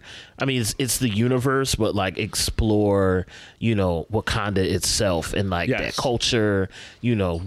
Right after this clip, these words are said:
Speaker 1: digging a little bit of, like, the history and stuff. I'm, I'm just, I'm really excited about the possibility of, like, more of that shit.
Speaker 2: Yeah, I think it's, um, it's, uh,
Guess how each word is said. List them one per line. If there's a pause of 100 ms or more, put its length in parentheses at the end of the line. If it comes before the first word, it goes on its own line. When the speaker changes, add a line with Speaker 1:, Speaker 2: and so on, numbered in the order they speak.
Speaker 1:
digging
a
little
bit
of,
like,
the
history
and
stuff.
I'm,
I'm
just, (320)
I'm
really
excited
about
the
possibility
of,
like, (260)
more
of
that
shit. (280)
Speaker 2:
Yeah,
I
think
it's,
um, (1300)
it's, (100)
uh,